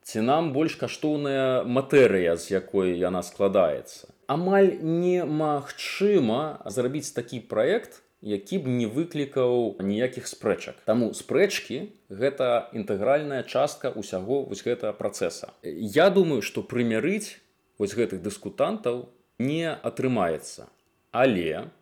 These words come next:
я б раіў і лічу вельмі патрэбным гэтую дыскусію працягваць і пашыраць. Таму што я бачу плён гэтых дыскусій. Калі мы паглядзім на гісторыю захавання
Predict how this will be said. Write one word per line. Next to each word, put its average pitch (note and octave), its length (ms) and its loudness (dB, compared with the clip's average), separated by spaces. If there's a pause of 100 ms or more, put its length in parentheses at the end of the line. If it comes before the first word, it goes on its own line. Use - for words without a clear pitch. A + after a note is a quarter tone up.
я A#2 480 0
б F#2 540 -2 (140)
раіў B2+ 680 0
і G#2 160 -4
лічу G2 320 -4
вельмі G#2 260 -2
патрэбным B2 880 -4
гэтую A2 640 -4
дыскусію G#2+ 1000 -6
працягваць A#2+ 760 -2
і B2 200 -2
пашыраць. A2+ 720 0 (180)
Таму D3+ 540 -4
што - 480 2
я A2+ 340 4
бачу A#2+ 840 -2
плён F3 320 4 (500)
гэтых G#2 340 -2
дыскусій. - 720 -8
Калі A#2 160 0
мы C3 160 2
паглядзім G#2+ 800 0 (100)
на G#2 240 -4
гісторыю G#2 800 0 (140)
захавання F#2+ 920 -2